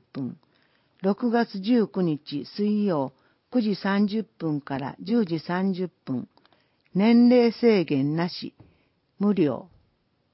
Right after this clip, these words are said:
表終わり。問い合わせ、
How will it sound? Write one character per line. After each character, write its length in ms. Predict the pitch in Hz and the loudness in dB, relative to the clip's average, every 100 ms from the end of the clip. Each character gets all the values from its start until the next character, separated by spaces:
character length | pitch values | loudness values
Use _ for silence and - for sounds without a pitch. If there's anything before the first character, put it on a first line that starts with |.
| _ _ _ | _ _ _
表 360 | 220 240 226 - | 4 6 4 2
終 180 | - 185 | 2 2
わ 140 | 185 | 2
り。 220 | 175 160 - _ _ _ _ _ _ | 0 -4 -8 _ _ _ _ _ _
問 280 | - 214 240 | 0 2 4
い 80 | 240 | 4
合 100 | 226 | 4
わ 140 | 214 | 2
せ、 300 | 196 185 170 | -2 -4 -4